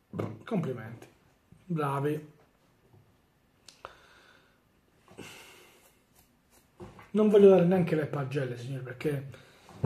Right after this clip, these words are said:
io do un, un due a tutti, un'insufficienza a tutti, una prova indegna, ragazzi. Non, indegna,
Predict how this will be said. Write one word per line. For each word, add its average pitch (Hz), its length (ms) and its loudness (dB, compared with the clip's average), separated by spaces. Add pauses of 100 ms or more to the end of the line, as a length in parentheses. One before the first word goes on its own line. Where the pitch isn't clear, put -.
(140)
io 170 180 6
do 151 180 2
un, 151 680 0
un 151 300 -2
due 160 280 4
a 131 80 -2
tutti, - 540 -8
un'insufficienza 139 960 -6
a 131 120 -8
tutti, - 400 -10
una 147 140 -6
prova 147 260 -2
indegna, 135 600 -4
ragazzi. 110 540 -14 (1500)
Non, 165 540 2
indegna, 143 600 0